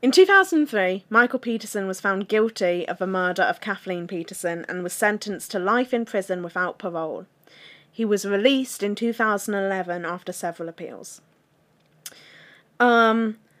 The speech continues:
the, the lawyers who worked his case have said that if they had to do another trial, they would use the owl theory as their defense. This is not just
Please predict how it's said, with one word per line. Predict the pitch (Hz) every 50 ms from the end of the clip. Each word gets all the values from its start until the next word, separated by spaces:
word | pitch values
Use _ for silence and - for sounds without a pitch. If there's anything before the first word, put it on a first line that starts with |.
| _ _ _
the, | - 214 - -
the | 208 220 233
lawyers | 233 247 269 277 277 269 233 208 196 196 190 185 - -
who | - 196 196 190 185 185 185 180 185 _ _ _ _ _ _ _ _ _ _ _ _ _ _ _ _ _ _ _ _ _ _ -
worked | - 208 196 185 - - -
his | 214 180 -
case | - - 214 175 170 170 170 - - - - - _ _ _ -
have | - 170 165
said | - - - 214 190 180 175 170 - - _ _ _ _ _ -
that | - -
if | 214 226 -
they | 240 220
had | 196 226 - - -
to | -
do | 196 208 196
another | 190 190 196 190 190 190
trial, | 185 - - 208 196 185 175 170 165 170 170 _ _ - _ _ _ -
they | 185 190 190
would | 185 185 180 180 180 175 - - - _ _ _ _ _ _ _ _ _ _ _ _ _ _ _ _ _ _ _ _ _ _ _ _ _ _ _ -
use | 302 392 427 392 359 370 - -
the | - 240 - -
owl | 247 262 285 294 277 254 226
theory | - - 196 175 170 170 170 170
as | 175 175 -
their | 185 175 170
defense. | 175 175 170 - 165 156 156 151 - _ - - - - - _ _ _ _ - - - - - - - - - - _ _ _ _ _ _ _ _ _ - - - - - - - 208
This | 269 339 415 440 - -
is | 381 339 247 202
not | 233 226 226 247 240 254 - - 226
just | 190 - 240 226 208 190 185 - - - -